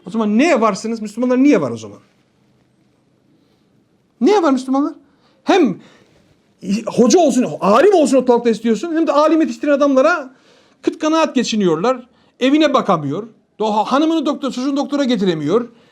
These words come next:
Sigortası yok. Bilmem ne. Kitap alamıyor. Hoca yetiştirsinler. E tamam, yetiştirsinler. Nasıl yetiştirecekler? Olmadı arkadaşlar. Bu işin şeyi budur.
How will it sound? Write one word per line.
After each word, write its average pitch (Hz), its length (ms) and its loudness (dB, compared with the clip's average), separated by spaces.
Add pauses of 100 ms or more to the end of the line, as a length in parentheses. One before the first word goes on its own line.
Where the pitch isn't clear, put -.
(140)
Sigortası 262 680 0
yok. 226 240 0 (360)
Bilmem 302 420 2
ne. - 140 -4
Kitap 339 320 2
alamıyor. 240 520 2 (1000)
Hoca 403 240 2
yetiştirsinler. 143 760 -6 (120)
E 220 80 -12
tamam, 403 240 4
yetiştirsinler. 339 560 0
Nasıl 349 200 0
yetiştirecekler? 269 520 -2 (4000)
Olmadı 170 380 0
arkadaşlar. 113 500 -14
Bu 311 200 4
işin 269 360 -2 (680)
şeyi 302 300 2
budur. 156 360 -2